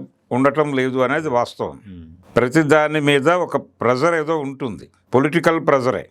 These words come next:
Speaker 1: రాజకీయం వ్యాపారంగా మారిపోవడం కాదు, రాజకీయ వ్యాపారమే నడుస్తోంది ఇప్పుడు. రాజకీయ వ్యాపారం నడుస్తున్నప్పుడు ఎవరినైనా టార్గెట్ చేయదలుచుకున్నప్పుడు వాళ్ళకు సంబంధించిన కొన్ని, అంటే, కొంత ఇన్-,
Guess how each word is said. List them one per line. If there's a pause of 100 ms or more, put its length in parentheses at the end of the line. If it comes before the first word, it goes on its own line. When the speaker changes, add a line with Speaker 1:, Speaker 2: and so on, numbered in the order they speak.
Speaker 1:
రాజకీయం
వ్యాపారంగా
మారిపోవడం
కాదు,
రాజకీయ
వ్యాపారమే
నడుస్తోంది
ఇప్పుడు.
రాజకీయ
వ్యాపారం
నడుస్తున్నప్పుడు
ఎవరినైనా
టార్గెట్
చేయదలుచుకున్నప్పుడు
వాళ్ళకు
సంబంధించిన
కొన్ని, (380)
అంటే, (220)
కొంత
ఇన్-,